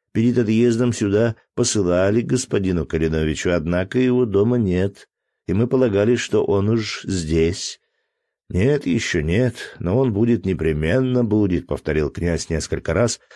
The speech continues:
уж прямо обратившись к Настеньке. Она опять покраснела. В половине десятого Калинович наконец явился. Наперёд ожидая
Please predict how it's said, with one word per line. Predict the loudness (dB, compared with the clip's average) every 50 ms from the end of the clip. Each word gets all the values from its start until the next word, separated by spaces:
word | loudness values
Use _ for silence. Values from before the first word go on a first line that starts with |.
| -20 -10 _
уж | -4 -4 -4 -6 -8
прямо | -6 -2 0 0 0 0 0 -2 -6 -10 -12 _ _
обратившись | -6 -4 -2 -2 -2 -2 -4 -6 -8 -6 -6 -8 -8 -8
к | -8 -10
Настеньке. | -10 -8 -10 -12 -14 -18 -20 -20 -20 -20 -20 -20 _ _ _ _ _ _ _ _ _ _
Она | -4 -2 0 0
опять | -2 -2 -2 -4 -4 -4 -6 -10 -16 -20 _ _
покраснела. | -12 -10 -8 -8 -6 -4 -4 -4 -6 -8 -10 -12 -12 -14 -16 -20 _ _ _ _ _ _ _ _ _ _ _ _ _ _ _ _ _ _ _ _
В | _
половине | -2 0 2 2 2 2 2 2
десятого | 2 0 2 2 2 2 2 2 0 0
Калинович | 2 0 0 2 2 2 2 2 0 0 -2
наконец | -2 -2 0 0 0 0 -2 -2 0
явился. | 0 0 0 0 -2 -4 -6 -8 -8 -10 -12 -18 _ _ _ _ _ _ -6
Наперёд | -4 -4 0 0 0 0 0 0
ожидая | 0 -2 0 0 0 0 0 -2 -4